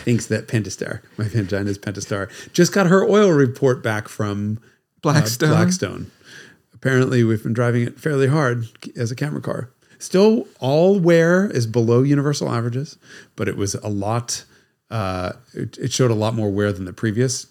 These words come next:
Speaker 1: seven thousand miles because, of course, we were on track and it was a hundred and four degrees outside and whatever, uh, filming. All right, Ferrari.
Speaker 2: Sucker.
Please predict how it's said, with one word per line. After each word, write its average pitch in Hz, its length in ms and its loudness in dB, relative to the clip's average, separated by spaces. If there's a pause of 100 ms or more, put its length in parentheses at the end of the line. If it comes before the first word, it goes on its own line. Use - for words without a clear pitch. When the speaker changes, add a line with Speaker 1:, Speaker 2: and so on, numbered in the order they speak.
Speaker 1:
seven 120 240 -4
thousand 127 220 -2
miles 143 300 -4 (320)
because, - 300 -12 (120)
of - 60 -20
course, - 180 -14
we 95 60 -8
were 90 80 -10
on 92 80 -10
track - 320 -10
and 95 100 -6
it - 20 -12
was 90 120 -10
a - 20 -10
hundred 95 180 -8
and 95 80 -10
four 95 120 -10
degrees 92 340 -12
outside 95 360 -12
and - 40 -12
whatever, - 300 -14 (320)
uh, 101 120 -4
filming. 95 400 -4
All 139 60 2
right, - 160 -2
Ferrari. 135 840 2 (4000)
Speaker 2:
Sucker. 120 720 -2